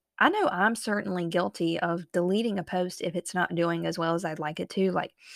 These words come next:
if it doesn't break fifty likes in ten minutes, it's gotta go. Like, it, it must be terrible. Me, people must think I'm, I'm ugly and my life is boring. And <sighs> gosh, if I lose a follower, I think about it for days, trying to figure out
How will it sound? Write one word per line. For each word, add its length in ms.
if 120
it 80
doesn't 280
break 240
fifty 280
likes 360
in 100
ten 180
minutes, 360
it's 140
gotta 220
go. 400
Like, 320
it, 220
it 140
must 220
be 80
terrible. 640
Me, 120
people 240
must 160
think 180
I'm, 260
I'm 140
ugly 440
and 540
my 140
life 260
is 80
boring. 680
And 260
<sighs> 520
gosh, 240
if 80
I 100
lose 220
a 80
follower, 580
I 60
think 160
about 160
it 100
for 100
days, 540
trying 200
to 60
figure 340
out 200